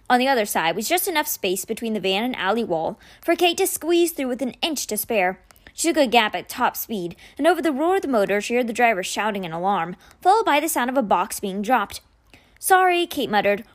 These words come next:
rocketing from the alley, across an empty street, and into another alley. She was avoiding traffic, making good time. She had already ditched the Captain Plug disguise,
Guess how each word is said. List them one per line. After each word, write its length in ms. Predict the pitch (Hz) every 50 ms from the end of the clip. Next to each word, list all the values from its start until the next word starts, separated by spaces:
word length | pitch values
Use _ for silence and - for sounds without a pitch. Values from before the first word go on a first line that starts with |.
| _ -
rocketing 400 | 247 277 320 - 294 233 233 226
from 140 | - 214 226
the 100 | 220 -
alley, 360 | 185 233 220 202 190 175 -
across 380 | - - - - 370 381 381 -
an 100 | 247 214
empty 160 | 202 185 196
street, 320 | 196 - - 202 254 277 -
and 140 | - 233 247
into 200 | 269 269 311 311
another 280 | 311 311 330 277 220
alley. 400 | - 160 175 175 175 185 202 226 - _ _ _ _
She 140 | - - 381
was 140 | 427 453 453
avoiding 360 | 403 277 370 427 508 508 370
traffic, 480 | - - 285 269 262 - - - - -
making 280 | 202 202 - 196 208
good 180 | 196 247 226 226
time. 380 | - 247 226 196 135 160 180 - _ _ - - - - _
She 160 | - - 349
had 80 | 370 403
already 360 | 403 403 427 466 453 440 349
ditched 280 | - 233 240 - -
the 60 | - 294
Captain 380 | - 254 202 - - 269 247
Plug 220 | 233 233 208 214 196
disguise, 560 | 233 233 - - 170 139 135 - 214 -